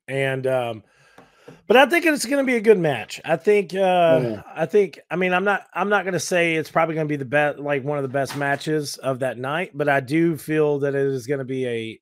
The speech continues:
Speaker 1: it, it's gonna be a fantastic match.
Speaker 2: Yeah, l-, la-, my last thought on that one is, and tell me your thoughts too, is
Speaker 1: Okay.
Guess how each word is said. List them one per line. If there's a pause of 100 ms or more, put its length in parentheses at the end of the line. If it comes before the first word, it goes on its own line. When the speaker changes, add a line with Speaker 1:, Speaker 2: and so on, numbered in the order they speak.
(160)
Speaker 1:
it,
it's
gonna
be
a
fantastic
match. (440)
Speaker 2:
Yeah,
l-,
la-,
my
last
thought
on
that
one
is,
and (340)
tell
me
your
thoughts
too,
is
Speaker 1:
Okay.